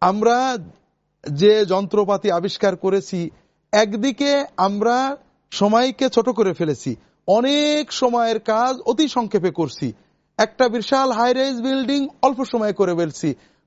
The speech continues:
কয়েক হাজার মাইল অল্প সময়ে পাড়ি দিতে পারছি। এর আরেকটা দিক আছে যে সময় নিকটবর্তী হয়ে যাবে, সময় সংক্ষিপ্ত হয়ে যাবে। আমরা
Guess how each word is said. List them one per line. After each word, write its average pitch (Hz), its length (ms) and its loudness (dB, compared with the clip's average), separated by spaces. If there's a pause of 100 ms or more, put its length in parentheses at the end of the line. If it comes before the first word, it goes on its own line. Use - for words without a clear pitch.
কয়েক 247 360 4
হাজার 226 420 0
মাইল 247 380 0
অল্প 247 320 0
সময়ে 208 280 -2
পাড়ি 165 220 0
দিতে 160 200 -2
পারছি। 127 360 -6 (520)
এর 240 140 6
আরেকটা 277 400 0
দিক 196 240 -2
আছে - 220 -4 (400)
যে 254 400 4
সময় 254 600 0 (640)
নিকটবর্তী 220 600 2
হয়ে 170 180 2
যাবে, 151 280 2 (160)
সময় 233 280 0
সংক্ষিপ্ত 247 500 -2
হয়ে 180 220 2
যাবে। 147 340 -2 (480)
আমরা 285 580 2